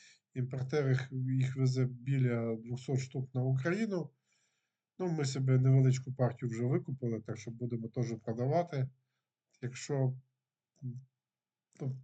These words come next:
как би, де п'ятикіловатна, десяти кіло-, десяти кіловатна дуже гарно продається,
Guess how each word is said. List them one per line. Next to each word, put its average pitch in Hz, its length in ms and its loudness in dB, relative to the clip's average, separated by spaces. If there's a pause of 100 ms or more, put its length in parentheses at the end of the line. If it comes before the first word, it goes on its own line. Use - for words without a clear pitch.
как 123 220 0
би, 123 120 -2
де 160 300 4
п'ятикіловатна, 127 1000 2 (640)
десяти 131 420 -6
кіло-, 117 1040 0 (1200)
десяти 131 460 -2
кіловатна 131 420 4
дуже 175 260 0
гарно 151 460 0
продається, 139 540 -2